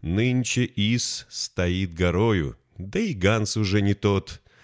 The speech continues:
Робко жмутся у низины три немецкие машины. Вот один нашёлся смелый, подставляет правый борт. Выстрел! Снова попадание.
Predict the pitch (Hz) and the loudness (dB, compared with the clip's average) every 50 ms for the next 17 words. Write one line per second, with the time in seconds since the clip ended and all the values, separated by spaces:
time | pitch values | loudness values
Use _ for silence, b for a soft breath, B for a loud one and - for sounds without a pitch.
0 | B B B B B - 80 82 87 95 107 113 117 110 - - - - 107 104 | B B B B B -4 -2 0 2 2 4 4 2 2 -2 -6 -2 0 0 0
1 | 92 92 92 90 92 95 92 - - - - 90 85 85 80 80 78 73 78 90 | 0 -2 -2 -2 -2 -2 -2 -4 -6 -4 -2 -2 0 0 0 -2 -2 -2 -2 -2
2 | 107 131 143 143 139 135 131 - - 78 82 98 104 104 101 87 78 78 80 76 | -2 -2 0 -2 -2 -4 -4 -4 -4 -2 0 0 0 0 0 0 0 -2 -2 -2
3 | - - - 85 82 85 85 80 80 - - - 76 67 65 64 58 53 - - | -4 -8 -6 -4 -2 -2 -2 -2 -2 -2 -2 -4 -4 -6 -6 -8 -10 -14 -16 -20
4 | _ _ _ _ _ _ _ _ - - 71 76 90 - - 90 76 82 87 82 | _ _ _ _ _ _ _ _ -16 -8 -4 -4 -4 -2 -2 -4 -2 -2 -2 -2
5 | 80 76 73 78 76 73 - - - 82 80 90 98 95 - - 120 117 - - | -2 -2 -4 -4 -4 -4 -4 -4 -4 -2 -2 -2 -2 -4 -4 -4 -4 -2 -2 -4
6 | - 113 110 113 113 117 120 120 117 120 120 123 117 B B B B B B - | -4 -4 -2 0 0 2 2 2 2 2 0 -2 -2 B B B B B B -2
7 | 113 110 - - - - 107 110 104 98 101 101 101 101 104 95 - _ 101 98 | -2 0 -2 -6 0 0 0 2 2 2 2 2 4 2 2 0 -2 _ -2 2
8 | 98 95 92 98 92 87 92 92 90 87 - - B B B B B B B - | 2 4 4 2 2 4 4 4 2 2 -2 -8 B B B B B B B -12
9 | 71 80 101 170 170 - - - 104 90 78 67 65 - _ _ _ _ _ _ | -6 0 2 2 2 2 2 0 0 0 0 -2 -4 -8 _ _ _ _ _ _
10 | - - - - 73 76 92 104 101 101 107 101 104 98 - 104 98 98 104 101 | -12 -12 -10 -6 -2 2 2 2 4 2 2 0 0 0 0 0 2 2 2 2
11 | 95 92 90 87 82 76 - | 2 2 0 -2 -2 -4 -6